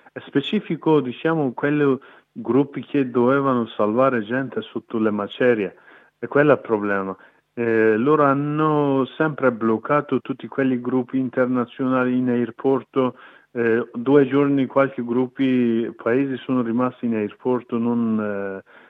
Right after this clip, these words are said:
eh, eh, volevano, eh, liberare o, o, eh, mandare direttamente le zone di terremoti, il, quello governo di Erdogan.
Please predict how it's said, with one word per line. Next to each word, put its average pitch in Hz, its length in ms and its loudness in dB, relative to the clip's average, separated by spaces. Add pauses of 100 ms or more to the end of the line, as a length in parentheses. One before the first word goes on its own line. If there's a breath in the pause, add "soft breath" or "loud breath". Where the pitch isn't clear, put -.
(120 soft breath)
eh, 117 80 -10
eh, 98 520 0 (360)
volevano, 110 1000 2 (480 soft breath)
eh, 90 800 -4
liberare 110 720 2
o, 107 80 0
o, 101 1200 -4
eh, 95 340 -6 (300 soft breath)
mandare 113 500 2
direttamente 107 720 -2
le 104 180 0
zone 110 300 -2
di 98 160 -10
terremoti, 110 640 -4
il, 98 720 -8
quello 101 720 -2
governo 98 420 -2
di 92 420 -10
Erdogan. 87 600 -12